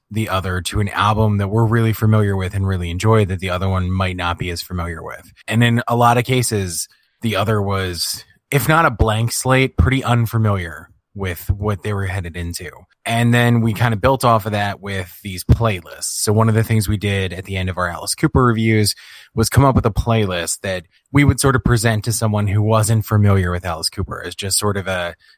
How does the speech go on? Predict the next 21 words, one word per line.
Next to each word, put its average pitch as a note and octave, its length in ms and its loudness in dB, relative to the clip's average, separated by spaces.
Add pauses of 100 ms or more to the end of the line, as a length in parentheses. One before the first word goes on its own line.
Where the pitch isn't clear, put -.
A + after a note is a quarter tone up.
(140)
'cause, F#2+ 280 2 (100)
you A2 140 -2
know, E2+ 80 -2
you F2 160 -4
should G#2 280 2
listen F#2 280 0
to F2 160 -4
every E2+ 260 -4
Alice - 240 -6
Cooper F2+ 300 0
record, E2+ 440 -4
obviously, E2+ 600 -6 (540)
but B2 180 2
just B2 260 2
as A2+ 200 6
a, A2 200 2
a A2 140 -2
sort A#2+ 260 4
of G#2+ 220 0 (220)
beginning A#2 420 2
steps - 800 -6